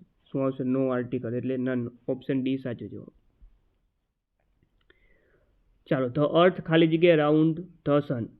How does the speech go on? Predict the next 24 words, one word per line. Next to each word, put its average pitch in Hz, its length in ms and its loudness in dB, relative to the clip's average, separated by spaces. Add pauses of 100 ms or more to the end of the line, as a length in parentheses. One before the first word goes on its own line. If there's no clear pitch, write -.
(100)
પૃથ્વી 151 380 2
જે 160 180 4
છે 160 260 -2 (800)
અ, 131 100 -8
સૂર્યની 139 380 -4
આસપાસ 135 320 -6
ફરે 131 320 -8
છે. - 120 -16
તો 147 100 -2
આ - 20 -2
સનાતન, 170 640 -2
સનાતન 165 520 0
સત્ય 165 380 0
વાક્ય 123 320 -6
છે 127 100 -10
અને 123 160 -6
સનાતન 156 380 0
સત્ય 156 320 0
વાક્ય 151 260 2
હોય 151 140 2
એમાં 139 120 -2
સાદો 147 360 2
વર્તમાનકાળ 135 520 -4
વપરાય. 170 380 -2